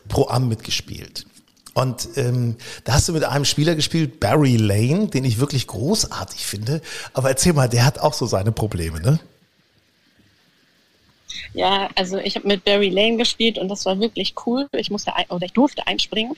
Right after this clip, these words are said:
Speaker 2: äh, weil in dem Startfeld jemand, ähm, abgesagt hatte oder nicht spielen wollte. Und, ähm, ja, der hat mir erzählt, dass der achtzehn Monate kein Turnier gespielt hat. Und dementsprechend war der auch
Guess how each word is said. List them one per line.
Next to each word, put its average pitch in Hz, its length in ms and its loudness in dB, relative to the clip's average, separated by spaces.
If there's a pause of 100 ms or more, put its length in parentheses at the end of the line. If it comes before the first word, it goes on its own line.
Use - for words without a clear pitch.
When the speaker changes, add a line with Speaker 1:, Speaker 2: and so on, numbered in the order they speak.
Speaker 2:
äh, 196 320 4
weil 196 300 0 (100)
in 190 120 -4
dem 185 160 -2
Startfeld 190 680 0
jemand, 185 420 -6 (100)
ähm, 170 420 -4
abgesagt - 480 -4
hatte 262 180 -4
oder 170 180 -4
nicht 175 120 -4
spielen 247 260 -2
wollte. 233 240 -2 (280)
Und, 190 420 2
ähm, 180 320 0 (280)
ja, 240 160 4
der 196 120 0
hat - 120 -6
mir 190 100 -2
erzählt, 214 460 2
dass 196 160 -2
der - 180 -2
achtzehn 208 360 -4
Monate 202 480 2
kein 220 280 -2
Turnier 214 340 -2
gespielt 170 500 -6
hat. 202 160 -2 (300)
Und 196 220 -2
dementsprechend 196 760 -2
war 180 140 2
der 185 160 -2
auch - 60 -2